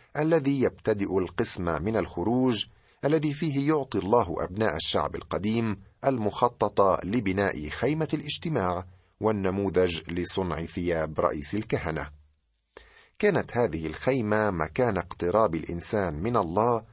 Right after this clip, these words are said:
لذا فإنها كانت تمثل مركز حياة أبناء الشعب. لم تكن مكان سكن الله بالمعنى الحرفي،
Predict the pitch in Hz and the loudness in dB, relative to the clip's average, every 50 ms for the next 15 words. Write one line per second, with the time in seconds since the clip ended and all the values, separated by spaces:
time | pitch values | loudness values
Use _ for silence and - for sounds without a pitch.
0 | - _ _ _ - 117 131 165 147 139 135 131 - - 120 127 135 127 113 98 | -20 _ _ _ -4 0 0 2 2 2 2 2 2 0 0 0 0 -2 -2 -2
1 | 87 85 98 95 95 98 - 113 104 98 92 - - 101 92 101 101 - - - | -2 0 0 0 0 0 0 0 0 0 -2 -4 -4 -4 -2 -2 -2 -2 -2 -2
2 | 90 85 92 90 90 87 98 104 - - - - - 90 82 - 90 87 - - | -2 0 0 -2 0 0 0 -2 -2 -2 -6 -6 -6 -4 0 2 2 2 2 0
3 | - 90 87 85 82 78 - - - 87 82 - - 78 78 82 80 69 - 98 | -2 0 0 0 0 -2 -2 -6 -8 -8 -6 -6 -6 -6 -6 -6 -6 -4 -2 0
4 | - - - 170 117 78 - - - - _ _ _ _ _ _ _ _ _ _ | 2 2 2 2 0 -4 -6 -10 -14 -20 _ _ _ _ _ _ _ _ _ _
5 | _ _ _ _ - - 120 151 185 196 190 196 208 - - 170 165 165 160 139 | _ _ _ _ -6 -2 0 0 0 0 -2 -4 -4 -2 0 0 0 0 0 0
6 | 113 101 - - 123 123 120 113 110 104 - - - 127 - - 110 107 95 92 | 0 -2 -2 0 0 0 2 2 0 0 0 -2 -2 -4 -4 0 0 0 0 2
7 | 104 113 117 113 110 95 92 90 87 85 92 101 95 92 92 90 85 82 - - | 2 4 4 4 2 2 0 -2 -2 0 -2 -2 -2 0 -2 -2 -2 -4 -4 -4
8 | 80 73 - - - 131 - 76 | -6 -6 -4 -6 -4 -4 -4 -6